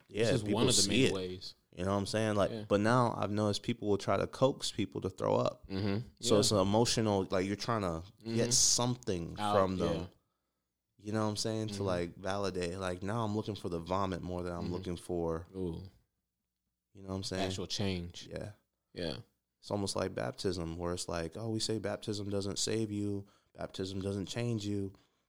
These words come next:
Speaker 1: Then how come our goals and our metrics are built around how many people clicked the button, raised their hand, and got
Speaker 2: Mm-hmm.
Speaker 1: baptized?
Speaker 2: Yeah.
Speaker 1: Are they disciples?
Speaker 2: Yeah.
Speaker 1: Do you know?
Speaker 2: Yeah.
Speaker 1: 'Cause if they're disciples, guess what the metrics are gonna show up?
Speaker 2: Hmm.
Speaker 1: They're gonna show up through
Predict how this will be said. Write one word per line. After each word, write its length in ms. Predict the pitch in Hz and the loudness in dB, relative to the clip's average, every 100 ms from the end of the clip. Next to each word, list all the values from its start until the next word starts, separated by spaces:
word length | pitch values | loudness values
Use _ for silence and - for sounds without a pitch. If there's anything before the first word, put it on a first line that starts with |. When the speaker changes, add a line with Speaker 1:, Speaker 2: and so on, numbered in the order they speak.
| _ _ - | _ _ -12
Speaker 1:
Then 120 | 92 | -6
how 160 | 101 | -6
come 240 | 101 104 95 | -4 -2 0
our 180 | 95 87 | 0 0
goals 340 | 90 98 95 | 2 2 2
and 100 | 92 | -2
our 60 | 90 | -4
metrics 420 | 90 95 101 - | -4 -6 -8 -8
are 40 | 87 | -4
built 280 | 90 92 | -4 -4
around 420 | 92 90 87 82 82 | -2 0 0 -2 -4
how 120 | 92 | -6
many 180 | 90 90 | -4 -6
people 320 | - - 85 | -8 -10 -10
clicked 320 | - 104 - | -6 -6 -2
the 60 | 90 | -2
button, 340 | 90 71 92 | 0 0 -2
raised 300 | 87 90 90 | -2 -4 -2
their 100 | 87 | -6
hand, 280 | 92 92 90 | -4 -4 -4
and 80 | 87 | -2
got 120 | 87 | -4
Speaker 2:
Mm-hmm. 60 | 85 | -4
Speaker 1:
baptized? 680 | 101 - - 71 85 - - | -6 -8 -8 -10 -8 -10 -8
Speaker 2:
Yeah. 260 | 92 85 87 - _ _ _ _ _ | -4 -4 -4 -10 _ _ _ _ _
Speaker 1:
Are 100 | 85 | -6
they 140 | 85 87 | -2 0
disciples? 720 | 85 87 85 - 139 156 - | 0 0 -2 0 -2 -2 -4
Speaker 2:
Yeah. 260 | 95 90 82 - _ | -4 -4 -4 -10 _
Speaker 1:
Do 80 | - | -16
you 100 | 82 | -6
know? 360 | 82 80 95 127 - | -2 0 -2 -4 -8
Speaker 2:
Yeah. 240 | 95 90 85 - _ _ _ _ - | -2 -2 -2 -10 _ _ _ _ -8
Speaker 1:
'Cause 160 | 90 | -4
if 100 | 90 | -2
they're 140 | 92 90 | 0 0
disciples, 540 | 92 98 127 - 87 | 0 0 0 0 0
guess 200 | 107 - | 0 -2
what 80 | - | -2
the 60 | |
metrics 400 | 95 98 - 90 | -2 -2 -2 -6
are 40 | 87 | -4
gonna 160 | 80 | -4
show 280 | 80 85 78 | -2 0 0
up? 180 | 67 - _ _ _ _ - | -2 -8 _ _ _ _ -8
Speaker 2:
Hmm. 60 | |
Speaker 1:
They're 100 | 123 | 0
gonna 140 | 101 92 | 0 0
show 200 | - 92 | 0 -2
up 160 | - | -4
through 340 | - 85 82 | -4 -2 -2